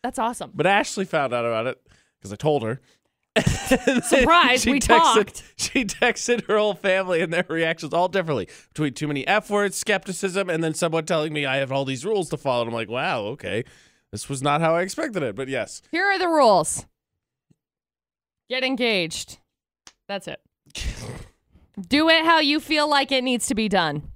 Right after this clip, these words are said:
Speaker 1: That's it. If you feel
Speaker 2: Mm.
Speaker 1: like the timing needs to be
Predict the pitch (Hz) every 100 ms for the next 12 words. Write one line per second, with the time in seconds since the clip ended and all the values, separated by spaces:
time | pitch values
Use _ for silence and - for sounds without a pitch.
0 | - 208 208 - 156 - _ _ _ _
1 | _ _ _ _ _ _ - 208 214 277
2 | 202 311 330 330 302 311 311 311 302 302
3 | 294 294 262 - 214 277 269 269